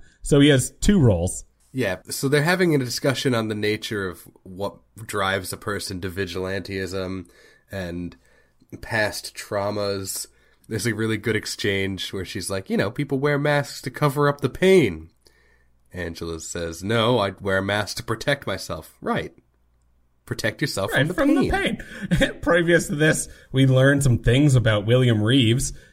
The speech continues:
Speaker 1: He was a cop in New York City in the forties and fifties, retired young, fell off the grid over a hundred years old, if still alive.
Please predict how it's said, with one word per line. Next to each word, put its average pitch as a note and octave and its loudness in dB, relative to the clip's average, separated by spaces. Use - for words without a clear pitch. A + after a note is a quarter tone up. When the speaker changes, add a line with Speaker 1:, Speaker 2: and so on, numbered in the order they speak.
Speaker 1:
He C3+ 6
was A#2+ 8
a A2+ 4
cop C3 4
in B2 2
New B2 0
York A2+ 0
City A#2+ 2
in A2+ 2
the A2 2
forties A2 2
and G2+ 2
fifties, G#2+ 0
retired C3+ 4
young, A#2+ 4
fell C3+ 2
off B2 2
the A2+ 2
grid A#2 4
over G3+ 8
a D#3+ 6
hundred C#3 2
years A#2 4
old, A#2 4
if G2+ 0
still A2 0
alive. D3 2